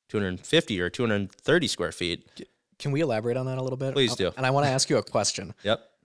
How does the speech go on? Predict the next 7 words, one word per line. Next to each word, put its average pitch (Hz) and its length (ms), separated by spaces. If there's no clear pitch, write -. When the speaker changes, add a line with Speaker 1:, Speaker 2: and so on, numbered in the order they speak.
Speaker 2:
So 139 200
we 135 200
had 160 200
a 156 60
designer 117 500
salesperson 110 840
that 101 300